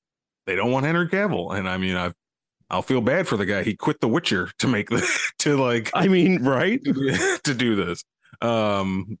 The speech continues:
Speaker 1: so I don't
Speaker 2: That's
Speaker 1: know,
Speaker 2: gonna be the
Speaker 1: man.
Speaker 2: next news. Henry Cavill returns as Geralt.
Speaker 1: I'm telling you, my biggest thing I'm thinking here is, like, how many years is it gonna take me to actually see the fruits of this pay off? Like, if you're gonna reboot this again, are we gonna be fifty years old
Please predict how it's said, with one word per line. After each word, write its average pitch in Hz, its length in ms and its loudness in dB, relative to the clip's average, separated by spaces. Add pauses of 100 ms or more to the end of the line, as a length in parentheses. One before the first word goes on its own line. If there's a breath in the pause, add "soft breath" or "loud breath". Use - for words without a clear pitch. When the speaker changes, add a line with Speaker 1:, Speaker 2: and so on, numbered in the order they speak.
(100)
Speaker 1:
so 107 560 0 (460)
I 101 100 -2
don't 113 100 0
Speaker 2:
That's 135 100 2
Speaker 1:
know, 151 80 2
Speaker 2:
gonna 139 40 4
be 143 60 4
the 123 80 2
Speaker 1:
man. 127 80 4
Speaker 2:
next 147 240 2
news. 110 260 4
Henry 175 240 2
Cavill 180 340 2
returns 135 600 0
as 127 200 0
Geralt. 151 460 0 (720)
Speaker 1:
I'm 104 120 0
telling 101 320 0
you, 90 120 -2 (360 loud breath)
my 127 100 2
biggest 143 320 0
thing 139 160 2
I'm 113 120 0
thinking 120 300 -2
here 113 220 2
is, 101 100 0
like, 101 220 -2 (400)
how 160 320 0
many 151 220 2
years 113 440 2
is 104 140 -2
it 110 80 0
gonna 104 200 0
take 110 240 -4
me 107 100 2
to 95 100 0
actually 104 360 -2
see 113 160 0
the 95 120 0
fruits - 340 -4
of 101 120 -2
this 104 340 0 (100)
pay 98 180 -2
off? 92 360 -4 (640)
Like, 104 280 -2
if 107 120 -2
you're 131 200 2
gonna 117 140 2
reboot 117 400 2
this 117 180 -2
again, 110 280 -2
are 113 80 0
we 120 80 2
gonna 117 120 2
be 101 60 0
fifty - 380 -4
years 110 260 2
old 117 360 0